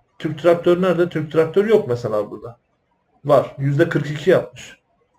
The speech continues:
Onda da bir hayli küçük yatırımcıyı çeken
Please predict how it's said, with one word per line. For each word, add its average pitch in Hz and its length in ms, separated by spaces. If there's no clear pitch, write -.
Onda 127 280
da 170 300
bir 131 280
hayli 131 600
küçük 139 300
yatırımcıyı 127 540
çeken 139 580